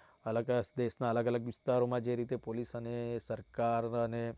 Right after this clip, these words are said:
જે મિલિટરી છે એ બધાનો ઉપયોગ કરીને સરકાર જે રીતે ઉદ્યોગપતિઓના ઇશારે જમીન આદિવાસીઓની લૂંટી રહી છે, તો ક્યાંક ને ક્યાંક સરકારને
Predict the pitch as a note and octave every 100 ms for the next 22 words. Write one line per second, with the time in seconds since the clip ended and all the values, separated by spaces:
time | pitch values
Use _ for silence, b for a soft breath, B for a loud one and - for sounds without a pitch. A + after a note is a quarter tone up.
0 | - B B B A#2+ A2+ A#2 A#2 A#2 A2
1 | A2+ A#2+ C3 B2+ - B2+ A#2+ A#2 B2 A#2+
2 | - C3+ - B2 B2+ A#2+ A#2 - A#2+ A#2
3 | A#2 A#2 - B2 B2 - B B B C3+
4 | A2+ D3 C3 C3 C3 B2 B2 A2+ B2 B2
5 | B2 B2 A2+ G#2 A#2+ A#2 A#2 A#2+ A2 B2
6 | A#2 A2+ A2 B2+ G#2+ G2 - - - B
7 | B - D#3 - D3+ D3+ D3+ D3+ - -
8 | A2+ A#2 - A#2+ A#2+ A#2+ - - - A#2
9 | C#3+ C#3 C#3 C#3+